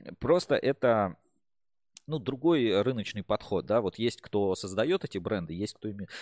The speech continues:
как бы управляет, а есть вот кто, ну, я скажу, подражает, да, вот увидел рентабельность, какую-то цену, условия, там, возможность куда-то в проект прописаться, сделали кабель Киви, там, что-то ещё, какое-то своё проектное решение.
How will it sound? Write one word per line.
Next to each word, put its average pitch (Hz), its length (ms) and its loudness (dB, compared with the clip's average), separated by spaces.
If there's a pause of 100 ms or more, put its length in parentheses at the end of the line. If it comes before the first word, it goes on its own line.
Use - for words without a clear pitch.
(140)
как 92 140 -4
бы 92 120 2
управляет, 139 580 4 (180)
а 90 100 2
есть 147 220 2
вот - 140 -6
кто, 110 520 4
ну, 98 380 -6
я 92 220 0
скажу, 82 260 -4 (100)
подражает, 92 560 2
да, 110 120 2
вот 90 140 -6 (180)
увидел 131 580 -2
рентабельность, 127 640 -2
какую-то - 320 -12
цену, 139 380 -4
условия, 120 400 0
там, 87 180 -6
возможность 95 400 0
куда-то 90 240 -2
в - 60 -20
проект - 240 -2
прописаться, - 460 -4
сделали 87 340 -2
кабель 90 320 0
Киви, 139 320 -4
там, 82 280 -6
что-то - 280 -4
ещё, 151 200 -4
какое-то - 300 -6
своё 90 140 -6
проектное 104 300 -6
решение. - 240 -8